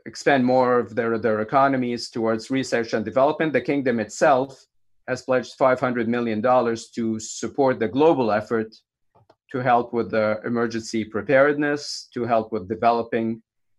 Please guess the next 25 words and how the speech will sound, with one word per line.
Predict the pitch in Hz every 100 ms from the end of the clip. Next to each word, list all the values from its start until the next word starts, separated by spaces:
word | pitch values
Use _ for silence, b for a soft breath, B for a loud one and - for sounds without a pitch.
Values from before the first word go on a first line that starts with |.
| _
new | - 123
diagnostics, | 120 110 110 120 147 - 175 185 - - -
um, | 131 120 117 113 113 113
therapeutics, | 139 127 120 156 156 160 -
and | 147 160
vaccines. | 147 127 117 - 120 107 101
Uh, | 110 110
there's | 110 107
three | - 135
different | 131 131 135 131 127
international | 123 120 120 120 117
organizations | 107 113 110 117 123 123 127 113
that | 110 107 120
we | 110 104 110 _ _ _ _ _
committed | 127 110 117 135
to, | 135 139 139
that | 120 107
this | 113 -
five | 120 117
hundred | 131 113 110
million | 113 113 110 107 110 _ _ _ _
dollars, | - - 151 165
this | 156 165
will | 147 131
obviously, | 131 127 131 - 127 127